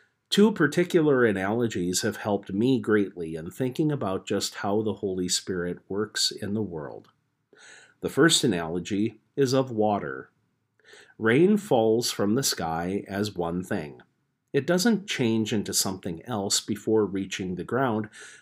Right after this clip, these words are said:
but that singular gift of rain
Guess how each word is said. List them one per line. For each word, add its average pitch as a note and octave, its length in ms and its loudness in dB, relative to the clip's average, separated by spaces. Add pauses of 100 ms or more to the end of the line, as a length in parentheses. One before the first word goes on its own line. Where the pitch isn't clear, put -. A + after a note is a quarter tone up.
(120)
but D3 160 2
that G#2+ 180 2
singular E3+ 760 4
gift G#2 380 -2
of D#2+ 160 -8
rain F#2+ 420 0